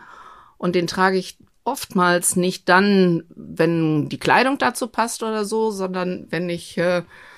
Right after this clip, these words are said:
so innerlich so ein bisschen Unterstützung brauche und dieser Ring dann ein, ein Symbol ist für das, was ich dann brauche. Und da ich, Sie sagten es schon, ich bin begeisterte Seglerin,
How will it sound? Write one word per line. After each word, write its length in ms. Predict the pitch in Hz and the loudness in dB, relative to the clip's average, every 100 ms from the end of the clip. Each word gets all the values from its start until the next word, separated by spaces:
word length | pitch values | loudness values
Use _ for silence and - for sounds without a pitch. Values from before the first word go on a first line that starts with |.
| - - | -20 -2
so 120 | 196 | -2
innerlich 440 | 233 240 220 220 | 2 4 4 2
so 60 | 226 | 0
ein 80 | 208 | -2
bisschen 240 | 226 226 | -2 -2
Unterstützung 720 | 226 240 233 254 - 269 180 | 0 0 0 0 0 0 -2
brauche 500 | - 151 170 202 214 | 2 2 2 0 -4
und 380 | 175 185 180 - | -2 -4 -6 -6
dieser 260 | 180 175 156 | -2 -2 0
Ring 220 | 175 190 | -2 -2
dann 180 | 180 180 | -4 -2
ein, 320 | 170 175 - | -2 -2 -4
ein 220 | 165 165 | -4 -2
Symbol 520 | 156 147 160 170 190 | -2 -2 2 6 6
ist 400 | - 165 - - | 4 0 -2 -6
für 120 | 160 | -6
das, 500 | 165 147 143 - - 147 | -4 -4 -4 -6 -8 -8
was 180 | 151 - | -10 -10
ich 140 | 139 | -12
dann 180 | 139 135 | -12 -12
brauche. 540 | 131 135 143 - 117 - - - - - _ _ | -6 -4 -4 -6 -10 -12 -20 -20 -20 -20 _ _
Und 360 | 160 170 170 175 | -4 -4 -2 2
da 240 | 175 202 | 4 4
ich, 200 | 226 220 | 2 -4
Sie 120 | 185 | -10
sagten 340 | 180 165 185 208 | -4 -6 -4 -10
es 140 | 190 | -10
schon, 160 | 202 180 | -10 -10
ich 100 | 170 | -10
bin 160 | 170 | -10
begeisterte 640 | 160 151 147 151 - 135 135 | -10 -10 -10 -10 -12 -14 -12
Seglerin, 720 | 139 151 - 175 170 165 | -12 -12 -10 -10 -8 -12